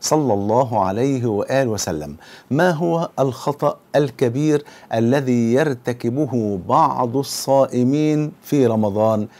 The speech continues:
نعرف بعد ما نصلي على حبيبنا صلى الله عليه وسلم. كلنا نعلم يا حبايبي إن الهدف الأسمى من صيام رمضان بعد الفوز برضوان الله سبحانه وتعالى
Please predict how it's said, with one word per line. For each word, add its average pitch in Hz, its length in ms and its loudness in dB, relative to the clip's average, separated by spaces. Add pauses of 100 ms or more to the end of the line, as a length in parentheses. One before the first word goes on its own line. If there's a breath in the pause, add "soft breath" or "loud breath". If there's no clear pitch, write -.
(120 loud breath)
نعرف 143 560 0
بعد 107 320 2
ما 101 120 -4
نصلي 117 440 -2
على 101 160 -2
حبيبنا 120 500 -2 (240 loud breath)
صلى 165 320 4
الله 117 360 2
عليه 104 160 4
وسلم. 85 320 -6 (400 loud breath)
كلنا 185 340 4
نعلم 139 340 -2
يا 98 60 -4
حبايبي 139 680 -2
إن 117 160 2
الهدف 120 560 -2
الأسمى 110 840 -2
من 107 260 -2
صيام 117 640 -2
رمضان 117 600 2 (380 loud breath)
بعد 117 400 2
الفوز 117 680 0
برضوان 117 640 2
الله 120 460 0
سبحانه 135 440 -2
وتعالى 143 500 0